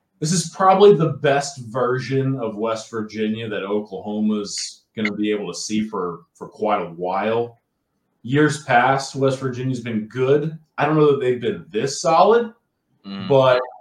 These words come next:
Speaker 1: and if I remember correctly too, I mean, West Virginia beat Oklahoma last year, correct? Yes
Speaker 2: Yeah,
Speaker 1: or no?
Speaker 2: in Morgantown, yeah. First
Speaker 1: Yeah.
Speaker 2: time they beat 'em since they've been in the Big twelve was last year.
Speaker 1: And now, like, I look at this team, Josh, and I say, "There's a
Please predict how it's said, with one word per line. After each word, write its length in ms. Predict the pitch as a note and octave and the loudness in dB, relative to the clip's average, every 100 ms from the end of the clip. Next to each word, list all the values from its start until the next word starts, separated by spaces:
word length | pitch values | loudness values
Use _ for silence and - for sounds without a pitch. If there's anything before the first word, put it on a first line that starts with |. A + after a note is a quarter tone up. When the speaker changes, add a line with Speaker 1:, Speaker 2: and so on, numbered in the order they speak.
| - | -8
Speaker 1:
and 80 | C#3 | -4
if 120 | C#3 | 2
I 100 | G#3+ | 4
remember 400 | B3 F#3+ F3+ D3+ | 4 2 2 0
correctly 460 | - C#3+ D3 - G#2+ | 0 0 0 -2 -8
too, 480 | - C#3+ A2 F#2 - | -2 -2 -2 -4 -10
I 80 | G#2+ | -6
mean, 320 | G#2+ G2 F2 | -4 -6 -10
West 260 | F2 G3 - | -4 -4 -4
Virginia 340 | A2+ C3+ G#2+ | -6 -6 -6
beat 180 | E2+ G#2+ | -6 -6
Oklahoma 680 | E2+ E2 - E2 D#2 - - _ _ | -6 -12 -16 -16 -16 -20 -20 _ _
last 480 | - F2 E2 - _ | -14 -12 -14 -18 _
year, 100 | - _ _ _ _ _ _ | -20 _ _ _ _ _ _
correct? 640 | _ F#2+ A2 C3+ C3+ - - | _ -8 -2 -2 -2 -10 -20
Yes 180 | A#2+ A2+ | -12 -6
Speaker 2:
Yeah, 140 | C3 | -6
Speaker 1:
or 40 | C3+ | -4
no? 80 | |
Speaker 2:
in 100 | C3+ | -6
Morgantown, 480 | G#2 G2 F#2+ F2+ E2+ E2 | -4 -6 -6 -6 -6 -8
yeah. 240 | F2 E2 D#2 _ _ | -6 -6 -8 _ _
First 180 | - C3+ D3 | 2 2 4
Speaker 1:
Yeah. 40 | |
Speaker 2:
time 80 | C3+ | 2
they 120 | B2 G#2 | 0 -4
beat 120 | B2 | -4
'em 120 | A#2 G#2 | -4 -6
since 200 | A#2+ A2+ | -10 -8
they've 120 | G#2 | -6
been 80 | A2 | -6
in 60 | |
the 60 | G2+ | -8
Big 160 | G2 | -10
twelve 400 | - G#2+ F2 - - _ _ _ _ | -4 -2 -2 -4 -14 _ _ _ _
was 120 | _ | _
last 280 | F2 F2 - | -8 -8 -10
year. 120 | C2+ - _ _ _ _ _ - | -16 -18 _ _ _ _ _ -2
Speaker 1:
And 140 | F#3+ | 4
now, 320 | F3+ A#3+ E4+ C4 | 6 8 10 10
like, 240 | F3 E3+ | 8 8
I 140 | E3 E3 | 6 6
look 180 | F#3 G3+ | 2 -2
at 120 | C3+ | -4
this 240 | C#3 C3+ | -6 -6
team, 260 | - D#3+ G#3 | -4 0 0
Josh, 360 | A#2+ G#2+ G#2 C#3+ | 0 -2 -4 -6
and 80 | |
I 20 | E3 | -4
say, 140 | C#3+ | -2
"There's 160 | F#3 | 0
a 80 | G3+ | 0